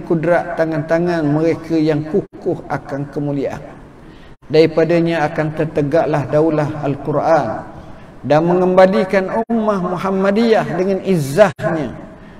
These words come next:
dan karamah yang mulia. Hal ini tidaklah sukar bagi Allah Subhanahu wa taala."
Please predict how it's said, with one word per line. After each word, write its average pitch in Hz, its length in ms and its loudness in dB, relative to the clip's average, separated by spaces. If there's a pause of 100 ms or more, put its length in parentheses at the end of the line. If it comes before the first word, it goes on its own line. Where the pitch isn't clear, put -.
dan 156 240 2
karamah 165 560 0
yang 147 240 0
mulia. 151 480 2 (480)
Hal 156 240 2
ini 156 320 -2
tidaklah 151 480 0
sukar 147 400 -4
bagi 127 320 -2
Allah 135 400 -2
Subhanahu 131 1120 -2
wa 117 80 -6
taala." 92 400 -10